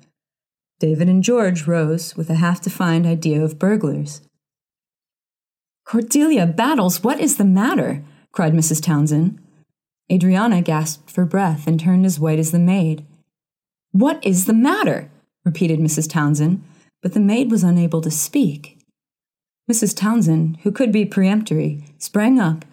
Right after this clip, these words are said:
ran to the frightened woman, and shook her violently. "Cordelia Battles, you speak," said she, "and not stand there staring that way as if you were struck dumb. What is the matter with you?"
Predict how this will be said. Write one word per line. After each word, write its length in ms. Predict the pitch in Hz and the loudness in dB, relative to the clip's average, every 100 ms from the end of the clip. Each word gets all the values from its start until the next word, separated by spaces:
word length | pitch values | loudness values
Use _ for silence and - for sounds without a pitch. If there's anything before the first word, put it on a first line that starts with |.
| _ _ - | _ _ -2
ran 220 | 180 202 | 0 2
to 100 | 220 | 0
the 80 | 262 | -2
frightened 460 | 262 196 208 214 208 | -2 -4 0 2 2
woman, 260 | 190 151 | 2 2
and 140 | 143 156 | 0 -2
shook 300 | - 294 - | -2 -2 -2
her 100 | 156 | 0
violently. 680 | 180 208 160 - - - - _ _ _ _ | 0 2 0 -2 -8 -12 -20 _ _ _ _
"Cordelia 580 | 285 302 214 359 339 294 | -2 0 0 0 2 0
Battles, 500 | 185 220 220 175 160 | 0 0 0 0 2
you 140 | 233 | 0
speak," 720 | 277 - - 311 147 - - _ | 0 -4 -2 -2 -2 -8 -20 _
said 280 | - 170 147 | -6 -2 -2
she, 440 | - 160 143 143 - - | -2 -2 -2 -4 -10 -4
"and 100 | 247 | 0
not 200 | 311 370 | 0 0
stand 380 | - 330 330 294 | -2 0 2 2
there 140 | 208 196 | 2 0
staring 520 | - 320 320 196 160 | 0 0 2 2 2
that 180 | 156 139 | 2 0
way 260 | 160 143 | -2 0
as 140 | 165 233 | 0 0
if 100 | 254 | 0
you 60 | |
were 80 | 233 | 0
struck 400 | - - 302 - | 0 -2 -4 -2
dumb. 420 | 392 359 262 143 - _ _ _ | -2 0 -2 -4 -12 _ _ _
What 240 | - 466 - | -4 -2 0
is 180 | 196 | 0
the 60 | 247 | 2
matter 400 | 262 370 440 170 | 2 2 0 0
with 220 | 151 147 | 0 -2
you?" 280 | 151 135 | -2 -4